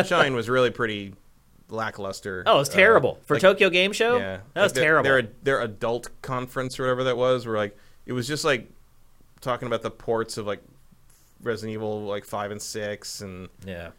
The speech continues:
Speaker 1: was all stuff we, everybody'd seen before. It was nothing. It was absolutely nothing.
Speaker 2: They're surfing on that, uh, Monster Hunter money. They
Speaker 1: Yeah.
Speaker 2: don't care, man. They're just like, "Whatever, we're good." <laughs>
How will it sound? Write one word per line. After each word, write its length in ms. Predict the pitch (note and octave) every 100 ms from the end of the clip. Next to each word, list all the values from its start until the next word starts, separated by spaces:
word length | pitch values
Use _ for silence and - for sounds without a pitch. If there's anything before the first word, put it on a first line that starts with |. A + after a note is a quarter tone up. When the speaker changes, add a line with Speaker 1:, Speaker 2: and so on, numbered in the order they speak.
| _
Speaker 1:
was 120 | A2+
all 100 | B2
stuff 240 | A#2 B2+ A2
we, 120 | G#2+ G2
everybody'd 460 | G#2 G#2+ G2+ G2
seen 220 | - G#2
before. 260 | G#2+ - G2
It 40 |
was 100 | G#2
nothing. 500 | G#2 G#2+ - F2+ D#2+ -
It 60 |
was 120 | G#2 G2
absolutely 380 | F#2+ - F#2+
nothing. 400 | F#2 E2 F2+ F2 -
Speaker 2:
They're 180 | C#3 C#3
surfing 540 | - F3+ A3 G#3 F#3
on 280 | F3 F#3+ F#3
that, 420 | E3+ E3 D#3 -
uh, 200 | D#3 D3+
Monster 420 | D3 D#3 F#3+ F#3 E3
Hunter 260 | D#3+ D3
money. 440 | C#3+ C#3 C3 B2 -
They 140 | A2+ F3
Speaker 1:
Yeah. 40 | G3+ C#3+ B2
Speaker 2:
don't 20 |
care, 260 | D3+ E3 D3
man. 300 | C#3 C#3+ C#3
They're 120 | D#3
just 160 | E3+ G3
like, 140 | E3+
"Whatever, 580 | E3 A3+ C4+ C#4 B3+ A#3+
we're 160 | C4
good." 720 | B3+ C#4+ C#4+ C4+ C4 B3+ B3
<laughs> 40 | -